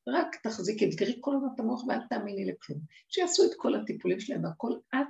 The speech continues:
תישארי ברגע, ועוד פעם רגע, פתחי את הפה, ותבקשי רק שיהיה רחמים, וברגע הזה הוא יתגלה,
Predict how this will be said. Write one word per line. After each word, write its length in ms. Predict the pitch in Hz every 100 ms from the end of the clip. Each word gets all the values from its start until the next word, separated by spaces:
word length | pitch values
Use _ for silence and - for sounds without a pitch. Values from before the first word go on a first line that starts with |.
| -
תישארי 480 | - 220 185 160 185
ברגע, 380 | 170 165 160 - 160
ועוד 240 | 220 220
פעם 160 | 202 196
רגע, 200 | 196 - -
פתחי 200 | - -
את 80 | -
הפה, 200 | 202 208 220 220 - - -
ותבקשי 480 | - 175 - 247 220
רק 260 | 220 -
שיהיה 220 | - 180
רחמים, 520 | 180 190 - 175 214 208
וברגע 440 | 165 165 180 180
הזה 180 | 170 190
הוא 100 | 180
יתגלה, 380 | - 165 180